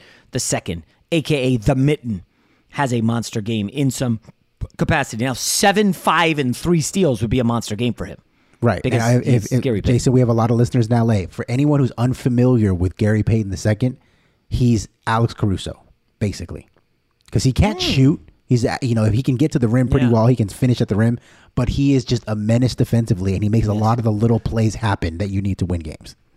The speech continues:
Speaker 1: Oh, speaking of Alex Caruso, okay, we'll, we'll pivot away from the series. So, um, we'll get to Donovan Mitchell in a second.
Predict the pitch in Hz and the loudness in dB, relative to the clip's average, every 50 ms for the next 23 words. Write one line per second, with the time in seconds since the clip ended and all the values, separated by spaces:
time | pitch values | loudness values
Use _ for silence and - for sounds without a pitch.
0 | _ - 156 143 117 - - - 220 226 - 185 139 127 113 107 98 101 95 90 | _ -6 -6 -6 -6 -8 -6 -4 -4 -4 -4 -4 -6 -4 -4 -4 -4 -6 -6 -8
1 | - - - 95 87 - - - 76 - - - 117 104 127 123 160 143 123 139 | -10 -12 -12 -12 -10 -10 -12 -12 -10 -10 -10 -8 -8 -8 -4 -4 -4 -4 -2 -4
2 | 147 151 - - 170 170 165 156 151 139 139 135 - - 123 113 107 - - 90 | -4 -2 0 0 0 0 0 -2 0 0 0 -2 -2 -2 -4 -4 -4 -4 -6 -8
3 | 78 64 - - - - 165 147 131 123 - _ - 131 131 131 139 139 131 175 | -10 -10 -12 -10 -4 -2 0 0 0 -2 -6 _ -4 -4 -2 -2 -4 -2 -2 -4
4 | 160 - 160 131 147 135 135 120 117 107 120 - - 104 87 85 - 92 90 - | -4 -2 -2 -2 -2 -2 -2 -4 -4 -4 -4 -4 -4 -6 -6 -6 -8 -10 -12 -12
5 | - | -16